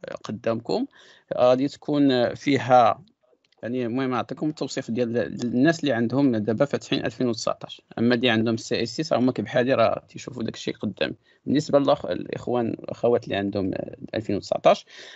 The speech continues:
غادي تلقاو واحد لا باغ دو مونيو الفوق فيها فيشي إديسيون إيماج كاك إتسيتيرا، وغادي تلقاو في التحت يعني لي ديرني، آه، فيشي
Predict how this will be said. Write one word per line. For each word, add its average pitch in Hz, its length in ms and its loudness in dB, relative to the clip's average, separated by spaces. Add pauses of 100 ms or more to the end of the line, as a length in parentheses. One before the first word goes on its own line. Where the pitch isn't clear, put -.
(140)
غادي 135 160 4
تلقاو 151 340 2
واحد 127 220 -4
لا 117 180 4
باغ 107 200 2
دو 107 120 -4
مونيو 101 300 -2
الفوق 160 300 0 (300)
فيها - 220 -2
فيشي - 440 -4
إديسيون 110 600 -6
إيماج 98 480 -4 (220)
كاك - 300 -2
إتسيتيرا، - 520 0 (340)
وغادي 151 320 2
تلقاو - 800 -2
في - 120 -18
التحت - 540 -8
يعني 131 360 0
لي 151 140 -2
ديرني، 143 680 2
آه، 127 380 -2
فيشي - 540 -4